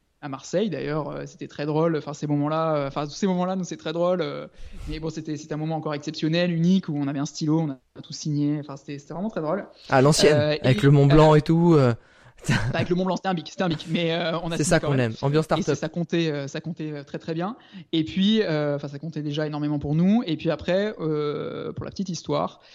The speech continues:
Speaker 1: pendant ce mois-ci, là, entre mai et juin, il y a un journaliste qui m'appelle parce qu'il a vu notre projet quelque part. Et ce journaliste, c'est, euh, le rédacteur en chef de la partie éco des Échos,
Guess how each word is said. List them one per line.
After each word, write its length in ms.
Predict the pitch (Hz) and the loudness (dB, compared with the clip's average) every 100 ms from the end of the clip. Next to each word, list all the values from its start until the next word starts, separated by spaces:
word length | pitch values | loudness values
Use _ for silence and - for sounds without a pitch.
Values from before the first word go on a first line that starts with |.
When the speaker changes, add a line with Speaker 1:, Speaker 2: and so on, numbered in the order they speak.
| - - - - _ | -20 -20 -20 -20 _
Speaker 1:
pendant 260 | 202 190 202 | 0 2 2
ce 100 | 208 | 2
mois-ci, 440 | 196 180 - 160 | 2 0 -4 -2
là, 100 | 180 | -2
entre 260 | 143 131 156 | -2 -4 -2
mai 380 | 147 151 170 175 | 0 2 2 0
et 80 | |
juin, 340 | 160 156 151 180 | 0 0 0 -2
il 60 | 156 | -2
y 60 | |
a 100 | 139 | -4
un 600 | 139 139 139 143 143 143 | -4 -6 -6 -8 -8 -8
journaliste 420 | 147 180 175 185 - | -4 -2 -2 -4 -6
qui 60 | |
m'appelle 400 | 156 143 147 202 - | -8 -6 -8 -10 -10
parce 140 | - | -10
qu'il 180 | - 151 | -6 -4
a 60 | |
vu 100 | 147 | -2
notre 140 | 180 175 | -2 -2
projet 320 | - 160 147 | -2 -2 -2
quelque 220 | 151 151 | -6 -4
part. 300 | 139 139 170 | -4 -2 -2
Et 80 | 170 | -4
ce 100 | 139 | -6
journaliste, 400 | 147 151 160 180 | -6 -4 -4 -6
c'est, 320 | - 147 143 | -8 -6 -4
euh, 300 | 143 131 127 | -4 -4 -6
le 80 | 147 | -6
rédacteur 340 | 147 156 165 170 | -6 -4 -4 -4
en 60 | |
chef 280 | 165 170 170 | -2 -2 -2
de 60 | 151 | -4
la 80 | |
partie 380 | 143 147 - 160 | -4 -8 -10 -6
éco 320 | 165 160 170 170 | -4 0 2 2
des 220 | 147 147 | 2 -2
Échos, 260 | 147 165 | -4 -6